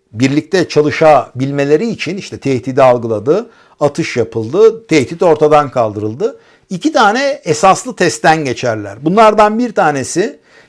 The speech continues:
Initial Operational Capability, başlangıç seviyesi operasyonel kapasite testi. İkincisi de F O C, Final Operational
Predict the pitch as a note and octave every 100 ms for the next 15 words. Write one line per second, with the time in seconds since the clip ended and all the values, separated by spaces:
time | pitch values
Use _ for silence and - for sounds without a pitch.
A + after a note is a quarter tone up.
0 | - D#3+ A#3+ A#3+ G#3+ A3+ D#3+ D3+ E3 G3
1 | F3+ F3+ G3+ G3 D#3 D3 C#3 B2+ A#2 A2
2 | F#2 F#2 _ _ _ A#2+ D3 - E3+ F#3
3 | A3 - D#3+ C#3 C3+ B2+ - B3+ C#4+ _
4 | _ - C#3 D#3+ D#3+ E3+ - E3 F3 A#3+
5 | B3+ - D3+ D3+ B2 D#3+ B2+ A2+ - -
6 | B3+ - _ _ _ _ - D#3 - C#4+
7 | E4+ B3+ - D3 G3+ D4+ - _ - D#3
8 | F#3 E3+ F3 C3+ F#2+ _ _ _ - F#3
9 | G#3+ G3 E3+ D3+ C#3+ C#3 - C3